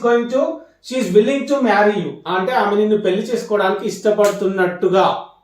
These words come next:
ఇష్టపడుతున్నట్టు ఆ విషయంలో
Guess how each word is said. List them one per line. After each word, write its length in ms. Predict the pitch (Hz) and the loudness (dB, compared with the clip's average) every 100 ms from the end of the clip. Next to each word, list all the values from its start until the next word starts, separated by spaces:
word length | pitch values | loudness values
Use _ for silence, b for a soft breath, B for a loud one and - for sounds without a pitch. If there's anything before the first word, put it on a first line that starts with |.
| _ _ _ _ _ 180 | _ _ _ _ _ -6
ఇష్టపడుతున్నట్టు 920 | 180 233 220 208 214 208 190 190 233 233 - 165 | -2 2 4 4 4 2 2 2 2 2 -2 0
ఆ 40 | 190 190 | 0 0
విషయంలో 520 | 175 233 202 190 | 2 2 2 4